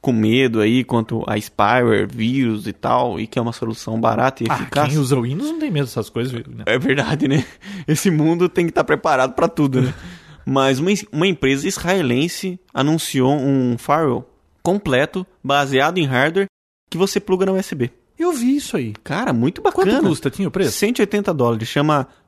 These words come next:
Speaker 1: YugiPico. Ele intercepta os pacotes, tem antivírus, anti-spam, anti-spyware, tudo. Cento e oitenta,
Speaker 2: Nossa.
Speaker 1: você tá seguro.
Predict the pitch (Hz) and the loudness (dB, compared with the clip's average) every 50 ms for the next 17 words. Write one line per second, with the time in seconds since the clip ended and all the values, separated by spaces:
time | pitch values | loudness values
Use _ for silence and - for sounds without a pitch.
0 | _ - 127 151 190 202 180 151 - - 165 156 - - - 117 - _ _ - | _ -2 0 0 0 0 -2 -6 -6 -4 -6 -6 -6 -6 -12 -14 -14 _ _ -4
1 | - 131 139 151 160 151 165 139 123 - - 120 123 - - 127 - - 240 226 | -2 0 0 0 0 0 0 0 0 0 0 -2 0 -2 -4 -4 0 0 0 0
2 | - - 143 151 170 190 190 185 - - - - 160 151 143 127 123 - 123 135 | 0 0 0 2 2 2 2 0 -4 -6 -4 0 2 2 2 2 0 -2 -4 -2
3 | 175 180 156 127 127 135 135 135 - - - _ 139 143 160 170 156 143 120 110 | -2 -2 0 0 2 0 0 0 -4 -10 -6 _ 0 2 2 2 2 2 2 0
4 | - - - _ - 135 135 135 - - - - 131 156 170 147 120 113 - - | -4 -10 -20 _ 0 0 0 0 0 -2 -2 0 0 2 2 2 2 0 0 0
5 | - 214 190 151 - - _ _ _ _ _ _ - - - 190 202 202 - 202 | 0 0 0 0 -4 -10 _ _ _ _ _ _ -20 -4 -2 0 0 2 2 0
6 | 170 - - 151 175 202 202 - 214 226 - _ _ _ _ _ _ _ _ 240 | 2 2 2 2 2 0 -2 -4 -8 -8 -10 _ _ _ _ _ _ _ _ -16
7 | 247 269 269 - - - - - - - 185 - - 175 170 170 175 175 - - | -14 -14 -14 -14 -16 -18 -20 -8 -6 -6 -4 0 0 0 0 0 -2 -6 -8 -6
8 | - 180 135 - 123 110 117 | -4 -4 0 0 0 0 -2